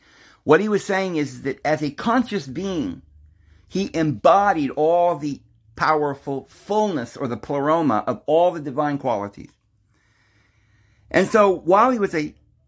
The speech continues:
mortal, his divine nature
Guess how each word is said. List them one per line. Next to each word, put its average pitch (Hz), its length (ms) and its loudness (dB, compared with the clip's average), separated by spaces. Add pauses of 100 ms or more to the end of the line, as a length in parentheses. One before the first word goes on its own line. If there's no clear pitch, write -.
(380)
mortal, 170 680 2 (1200)
his 190 240 6
divine 185 500 0 (720)
nature 143 800 0